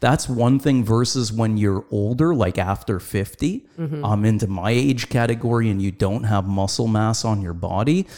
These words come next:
Speaker 1: but you're still look of normal weight,
Speaker 2: Mm-hmm.
Speaker 1: and you, you get injured super easily.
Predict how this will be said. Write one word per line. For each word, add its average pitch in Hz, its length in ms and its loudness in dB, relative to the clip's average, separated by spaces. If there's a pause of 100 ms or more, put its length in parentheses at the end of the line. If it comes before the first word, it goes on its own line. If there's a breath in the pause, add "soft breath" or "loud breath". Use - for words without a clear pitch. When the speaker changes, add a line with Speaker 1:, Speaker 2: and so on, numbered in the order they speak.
(120)
Speaker 1:
but 135 160 2
you're 113 120 -2
still 127 400 2
look 107 520 2
of 117 200 2
normal 117 840 4
weight, 104 480 -4
Speaker 2:
Mm-hmm. 151 300 -8 (120)
Speaker 1:
and 117 400 2 (240 loud breath)
you, 113 440 0 (640)
you 113 220 -2
get 110 320 -2
injured 131 580 4
super - 680 2
easily. 107 600 0